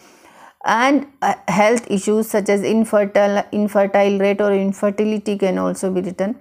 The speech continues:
can be high at this age। This can, इससे क्या होगा उसका रिजल्ट? This can lead to a problem between husband and wife which can be, which can be, uh, uh,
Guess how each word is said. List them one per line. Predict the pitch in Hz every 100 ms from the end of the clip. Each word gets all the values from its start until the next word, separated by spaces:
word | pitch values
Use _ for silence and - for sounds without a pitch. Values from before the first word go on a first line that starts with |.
| _ - - _ -
can | 226 254 240
be | 240 262
high | 214 185
at | 185 185 180
this | 190 208
age। | 202 214 226 - -
This | 180 233 254
can, | - 196 180 -
इससे | 196 233
क्या | 226 240
होगा | 240 240 240 254 254 _ _ _ _ _ -
उसका | 208 - 233
रिजल्ट? | 214 196 190
This | 175 180 269 269
can | - 208
lead | 214 202 226 233 -
to |
a | 202 196 220 226 190
problem | 170 180 190 233 208
between | 185 185 202 202 180
husband | 170 185 190 185
and | 180 180 190
wife | 196 180 175 - - 185
which | 220 220 -
can | 185 180 175
be, | 208 285 285 _ _ _ _ _ _ _ _ _ _ - - - - -
which | 208 262 269 -
can | 202 208 208
be, | 233 294 - -
uh, | 190 190 190 123
uh, | 180 175 87 - -